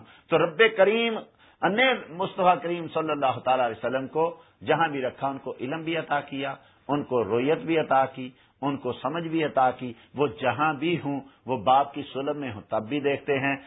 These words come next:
وہ ظلمت مشیمہ میں ہوں تب بھی دیکھتے ہیں، وہ ماں کے رحم میں ہوں تب بھی دیکھتے ہیں، وہ، آ، مدینہ شریف میں ہوں تو بیٹھے مدینہ شریف میں ہیں اور کائنات کو دیکھ رہے ہیں۔ میرے آقا کریم صلی اللہ تعالی وسلم نے ارشاد فرمایا، بخاری شریف کی حدیث ہے،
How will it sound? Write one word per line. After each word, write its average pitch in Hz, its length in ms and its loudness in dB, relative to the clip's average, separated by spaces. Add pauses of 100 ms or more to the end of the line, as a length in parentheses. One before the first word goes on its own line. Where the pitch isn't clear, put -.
(240)
وہ 104 100 -6
ظلمت 117 320 -2
مشیمہ 135 420 0
میں 110 140 -4
ہوں 95 120 -10
تب 135 220 0
بھی 151 100 -6
دیکھتے 135 380 -2
ہیں، 131 120 -4 (220)
وہ 120 100 -2
ماں 120 280 0
کے 101 120 -6
رحم 127 260 -2
میں 107 140 -8 (100)
ہوں 101 80 -12
تب 151 240 2
بھی 160 120 -2
دیکھتے 139 400 -2
ہیں، 127 160 -4 (300)
وہ، 160 260 4 (280)
آ، 147 380 8
مدینہ 151 460 0 (180)
شریف 208 200 0
میں 226 180 2
ہوں 220 260 2 (220)
تو 175 160 2
بیٹھے 151 580 -2
مدینہ 185 360 -4 (140)
شریف 202 140 -6
میں 202 120 -2
ہیں 190 280 2
اور 143 140 2
کائنات 143 800 2
کو 160 200 -4
دیکھ 127 360 -4
رہے 123 340 0
ہیں۔ 156 220 -4
میرے 131 220 -4
آقا 120 260 -2
کریم 120 300 -8
صلی 117 200 -8
اللہ 113 340 -2
تعالی 107 140 -2
وسلم 110 240 -6
نے 113 100 -6
ارشاد 135 380 -2
فرمایا، 160 180 -4
بخاری 113 360 0
شریف 104 180 -12
کی 110 120 -4
حدیث 139 280 -6
ہے، 170 120 0